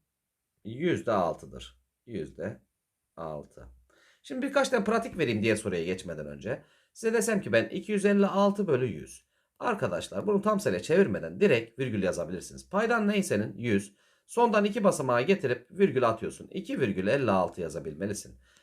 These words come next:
Bin dört yüz elli üç bölü bin dedim misal ben sana. Virgülden sonra üç basamak olacak demektir bu. Sondan üç basamağa ayırıyorsun, virgül atıyorsun. Bir virgül dört yüz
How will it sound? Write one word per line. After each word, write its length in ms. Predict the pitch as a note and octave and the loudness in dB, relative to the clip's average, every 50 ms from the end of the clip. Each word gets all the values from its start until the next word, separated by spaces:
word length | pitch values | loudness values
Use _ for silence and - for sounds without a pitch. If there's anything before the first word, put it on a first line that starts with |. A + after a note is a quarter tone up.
| _ _ - | _ _ -2
Bin 240 | D#3 G3+ A#3 A#3+ G#3+ | -2 0 0 4 4
dört 240 | A#3+ A#3+ G#3+ A#3 | 4 4 4 0
yüz 160 | A3 A3+ G3 G#3 | -4 -4 -2 0
elli 260 | A3 A3 A3 G#3+ G#3+ | 0 0 2 2 0
üç 600 | G3+ - - - A3+ G3+ G3+ - - - - _ _ | 0 0 -2 -2 -2 -2 -2 -4 -8 -16 -18 _ _
bölü 460 | B2+ B2 D#3 E3+ D#3 A2+ G#2+ G2+ - - | -8 0 2 2 4 4 2 2 0 -2
bin 380 | G#2 A#2+ C3 G3 A3+ G#3+ D3 | -8 -2 0 2 2 4 2
dedim 220 | G#2+ F#2 - E2+ D#2+ | 2 0 0 -4 -6
misal 440 | D#2 D2+ D2 - E2 D#2 D2+ D2 | -8 -10 -10 -10 -10 -10 -10 -10
ben 140 | C#2+ D2+ D2 | -10 -10 -10
sana. 440 | C2+ - - D#2 E2+ A2 D#3+ E3+ - _ _ _ _ _ _ - | -12 -12 -10 -6 -6 -6 -6 -6 -10 _ _ _ _ _ _ -2
Virgülden 380 | G3 A3+ G#3+ G#3+ G#3+ B3 B3 | -2 0 0 2 2 2 2
sonra 220 | G#3+ G3 G3 G3 F#3+ | 2 2 4 4 4
üç 240 | - C#4 C#4 - - | 4 2 -2 -2 -2
basamak 340 | E3+ E3+ F#3+ F#3+ F3+ - | -2 0 2 0 0 2
olacak 340 | C3 A2 F#2+ - F2+ F2 - | 2 0 2 0 0 -4 -6
demektir 440 | - E2 D#2+ D#2 - - D#2+ E2 D#2+ | -10 -10 -10 -12 -14 -12 -12 -8 -2
bu. 240 | A#2 E3 F#3 F#3 - _ _ _ _ _ | -2 -2 -2 -2 -6 _ _ _ _ _
Sondan 380 | - - A3+ A#3 A3 A3 G#3+ | -2 0 0 2 2 0 0
üç 220 | - A#3+ - - G3 | 0 -2 -2 0 0
basamağa 520 | G3+ F#3+ - F3 E3 D3+ C#3 C3 A#2+ - | 2 2 2 2 2 4 4 4 2 2
ayırıyorsun, 720 | - - G3 G#3+ G3+ F#3 C#3+ A#2+ G#2+ - - C3 D#3 F3 E3 | 2 4 4 6 6 6 4 2 2 0 -2 -4 -2 -2 -2
virgül 240 | E3 B2+ G2 G2 F2 | -2 -2 0 -2 -2
atıyorsun. 560 | D#2+ D2 - D2+ C#2+ - - F2 F#2 A2+ D3+ | -2 -4 -8 -12 -14 -14 -12 -12 -8 -4 -2
Bir 200 | G#3 A3 F3+ A#2+ | 0 0 2 2
virgül 320 | G2 F2+ F2 F#2+ F2+ A2+ | 0 0 -2 -4 -2 2
dört 300 | D#3 F#3+ F#3+ E3 - - | 4 4 4 4 2 -4
yüz 160 | G2 - - | -8 -10 -10